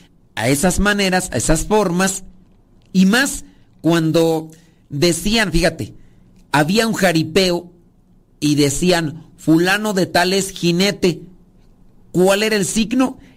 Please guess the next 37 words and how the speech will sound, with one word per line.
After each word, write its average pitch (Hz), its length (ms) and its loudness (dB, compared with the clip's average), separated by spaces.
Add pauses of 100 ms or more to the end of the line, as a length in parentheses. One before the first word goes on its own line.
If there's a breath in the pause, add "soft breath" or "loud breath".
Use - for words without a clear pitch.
(100)
En 165 180 2
la 165 180 -2
tarde 226 440 0
había 180 280 0
estado 202 360 0
montando 175 640 0
toros, 180 500 -2 (380 soft breath)
traía 170 480 0
todo 208 260 0
el 190 80 -2
pantalón, 151 920 0
que 117 120 -4
de 131 100 0
por 131 160 0
sí 165 160 0
se 180 100 2
lo 165 140 2
compraban 151 540 0
blanco, 139 480 -2 (880 soft breath)
para 131 280 0
que 123 120 -12
quedara 156 340 2
todo 165 200 0
manchado 151 460 0
de 135 140 -4
la 113 140 -2
grasa 151 440 0
que 107 160 -4
desprende 139 560 0
el 123 140 -2
toro, 147 360 0 (360 loud breath)
y 151 140 0
así 175 220 0
andar 226 260 0
en 226 100 -4
el 202 140 0
baile. 214 560 0